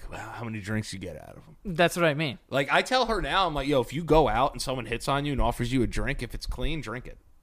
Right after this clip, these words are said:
Speaker 2: <laughs> If it's clean.
Speaker 1: You know what I mean? Don't
Speaker 2: Right.
Speaker 1: just, don't, like, if
Speaker 2: If
Speaker 1: you
Speaker 2: you
Speaker 1: see
Speaker 2: run it through a filter and it's clean, drink it.
Speaker 1: Yeah, like, if you see a guy, like, make you a drink, like, get, take the fucking drink. Like,
Speaker 2: Yeah.
Speaker 1: that doesn't bother me. Now, I don't wanna hear that you had a great fucking time with him. <laughs> You know what I mean?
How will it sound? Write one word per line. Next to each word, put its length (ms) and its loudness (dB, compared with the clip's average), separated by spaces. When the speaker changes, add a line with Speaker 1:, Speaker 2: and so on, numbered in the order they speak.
Speaker 2:
<laughs> 320 -14
If 220 6
it's 140 4
clean. 420 6
Speaker 1:
You 140 8
know 80 10
what 100 10
I 80 10
mean? 320 4
Don't 160 10
Speaker 2:
Right. 60 4
Speaker 1:
just, 280 2
don't, 140 4
like, 220 6
if 120 -4
Speaker 2:
If 120 6
Speaker 1:
you 100 12
Speaker 2:
you 60 8
Speaker 1:
see 40 12
Speaker 2:
run 140 12
it 80 10
through 160 10
a 60 10
filter 400 6
and 80 4
it's 100 -2
clean, 380 4
drink 320 0
it. 60 4
Speaker 1:
Yeah, 220 10
like, 160 6
if 140 2
you 80 -2
see 220 6
a 80 10
guy, 220 8
like, 180 6
make 180 2
you 120 2
a 20 0
drink, 320 0
like, 180 -2
get, 160 -2
take 240 -6
the 80 -4
fucking 320 -2
drink. 380 0
Like, 120 4
Speaker 2:
Yeah. 120 8
Speaker 1:
that 40 4
doesn't 200 4
bother 280 -2
me. 180 -6
Now, 320 -2
I 100 8
don't 140 10
wanna 180 8
hear 160 6
that 160 2
you 60 2
had 100 8
a 60 2
great 280 4
fucking 300 4
time 300 8
with 100 0
him. 240 4
<laughs> 840 0
You 80 8
know 100 10
what 120 10
I 100 8
mean? 320 4